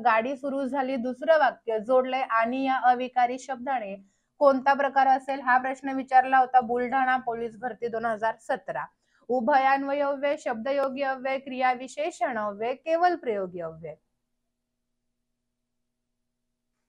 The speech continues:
काय असेल बरोबर? अव्ययाचा कोणता प्रकार आहे? आणि, व, अन, आणखी, शिवाय, नि यांनी जर वाक्य जोडलं तर ते काय असतं आपलं?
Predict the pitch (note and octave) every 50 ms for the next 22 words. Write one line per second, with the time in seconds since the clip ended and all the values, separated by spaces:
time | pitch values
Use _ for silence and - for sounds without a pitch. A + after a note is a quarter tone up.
0 | _ _ _ _ _ _ _ _ _ - A#3+ B3 C4 C4 C4 - D4+ C4+ C#4 B3+
1 | C4+ C4 C4+ C4 A#3+ B3 C4 C#4 D4+ - _ _ _ _ _ _ _ _ _ _
2 | _ _ _ _ _ _ _ _ _ _ _ _ _ _ G3+ A#3 B3+ B3 B3+ C#4
3 | C4+ C4 C4 C#4 B3+ C4 C4+ B3+ B3 B3 C4 C4 B3 B3+ B3+ B3+ B3 B3+ B3+ C4
4 | C4 B3+ C4 C4+ B3 A#3+ C4+ C#4+ _ _ _ _ _ _ _ - A3+ A#3+ A#3+ B3+
5 | C4+ C#4 C#4 A#3+ B3+ B3+ B3+ C4 C4 - - A#3 B3 B3+ B3+ C4 C4 A#3 A3+ A#3+
6 | A#3 B3 A#3+ C4 B3+ B3+ B3+ - C4+ A#3+ A#3+ A3 A#3 A#3 A#3+ B3+ D4 D4 C4 A#3+
7 | A#3+ A#3 A#3+ A#3+ B3+ C4+ C4+ A#3+ C4 B3+ C4 B3+ A#3+ A#3 - _ A#3+ A#3+ A#3 B3
8 | C#4 D4+ D#4+ C#4+ C4+ A3+ G#3+ A3 A3+ G#3 - A#3+ A#3 A#3 B3 B3 A#3+ A#3+ B3 B3
9 | A#3+ A#3+ - _ C4 B3+ B3 B3 - C4 C4 C#4 D#4